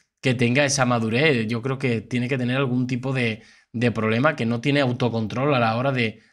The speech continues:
de decir según qué cosa, o no está bien, siendo bien asesorado. Claro que un manager le puede decir: "Sí, sí, véndelo".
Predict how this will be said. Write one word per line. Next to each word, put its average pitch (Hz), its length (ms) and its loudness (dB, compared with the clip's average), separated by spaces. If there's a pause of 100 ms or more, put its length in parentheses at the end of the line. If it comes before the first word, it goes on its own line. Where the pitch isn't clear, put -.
(160)
de 117 220 0
decir 110 280 0
según 123 280 0
qué 131 100 0
cosa, 135 400 -2
o 131 140 0
no 123 80 2
está 156 160 -2
bien, 170 340 -2
siendo 127 340 2
bien 117 140 0
asesorado. 117 680 -2 (360)
Claro 139 300 2
que 147 80 0
un 143 80 2
manager 139 380 4
le 135 120 4
puede 123 240 2
decir: 117 420 2
"Sí, 135 120 -4
sí, 156 180 0
véndelo". 139 560 0